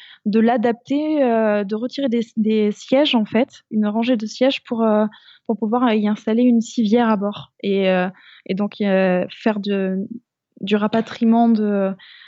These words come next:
de personnel, euh, blessé pour le, les amener d'urgence dans un hôpital militaire. Donc on peut faire ça et aussi, euh, du rapatriement d'otages. Le Falcon neuf cents qui a été notamment vu, euh, lors du rapatriement des deux journalistes de France deux, euh,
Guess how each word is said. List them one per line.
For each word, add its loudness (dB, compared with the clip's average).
de 2
personnel, 2
euh, 2
blessé 0
pour -6
le, 0
les -4
amener 2
d'urgence -4
dans -2
un 2
hôpital 0
militaire. 2
Donc 0
on -2
peut 0
faire -2
ça 2
et 2
aussi, 0
euh, 2
du -4
rapatriement 0
d'otages. 0
Le -4
Falcon -2
neuf 2
cents 0
qui -8
a -2
été -2
notamment 2
vu, 4
euh, 2
lors 0
du -4
rapatriement -4
des 0
deux -4
journalistes -4
de -6
France -4
deux, 0
euh, 2